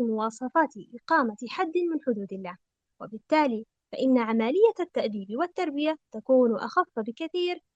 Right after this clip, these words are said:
من مواصفات إقامة الحد الشرعي. ويمكن القول، وهذا ما ستراه، إن كثير من الآباء والمربين يقومون بضرب الأطفال بشكل أعنف وأقسى من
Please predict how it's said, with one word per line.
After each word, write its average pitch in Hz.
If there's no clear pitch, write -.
من 285
مواصفات 226
إقامة 311
الحد 247
الشرعي. 285
ويمكن 233
القول، 220
وهذا 214
ما 220
ستراه، 247
إن 247
كثير 226
من 277
الآباء 240
والمربين 320
يقومون 240
بضرب 233
الأطفال 294
بشكل 220
أعنف 220
وأقسى 294
من 233